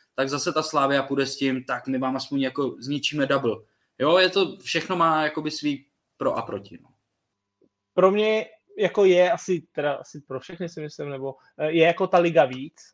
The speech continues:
Speaker 2: než ten pohár, že jo, logicky, takže bych chtěl vlastně končit tou ligou, jo, že, že bych nechtěl, abych skončil ligu a pak bych šel vlastně ještě jako na nějaký finále,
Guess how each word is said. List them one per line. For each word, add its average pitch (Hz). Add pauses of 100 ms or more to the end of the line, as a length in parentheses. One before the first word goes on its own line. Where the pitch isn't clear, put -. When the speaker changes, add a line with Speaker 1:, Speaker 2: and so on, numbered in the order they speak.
Speaker 2:
než 143
ten 143
pohár, 135
že 143
jo, 135
logicky, 147 (260)
takže 165
bych 160
chtěl 160
vlastně 156
končit 156
tou 156
ligou, 123 (280)
jo, 156
že, 165
že 165
bych 165
nechtěl, 170
abych 160
skončil 170
ligu 151 (280)
a 160
pak 151
bych 156
šel 156
vlastně 156
ještě 156
jako 151
na 151
nějaký 147
finále, 127